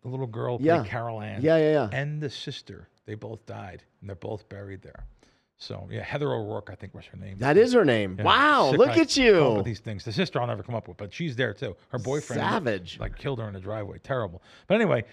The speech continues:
Speaker 1: uh, that's, and we can come up with anything on the show.
Speaker 2: Yeah.
Speaker 1: That's what, that's what's great.
Speaker 2: Um,
Speaker 1: So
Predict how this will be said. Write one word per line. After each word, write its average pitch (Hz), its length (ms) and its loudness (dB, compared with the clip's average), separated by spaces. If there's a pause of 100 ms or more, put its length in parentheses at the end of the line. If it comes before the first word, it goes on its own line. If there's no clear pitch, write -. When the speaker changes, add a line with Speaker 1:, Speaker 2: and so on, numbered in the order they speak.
(200)
Speaker 1:
uh, 143 240 2
that's, 185 360 -2 (360)
and 208 140 -2
we 262 140 2
can - 100 -14
come 294 140 4
up 285 100 2
with 240 100 4
anything 240 220 2
on 147 80 2
the 123 80 -4
show. 95 240 -6
Speaker 2:
Yeah. 170 160 8
Speaker 1:
That's - 160 2
what, 208 120 4
that's 214 220 2
what's 220 140 -4
great. 131 240 6
Speaker 2:
Um, 127 100 0
Speaker 1:
So 135 240 0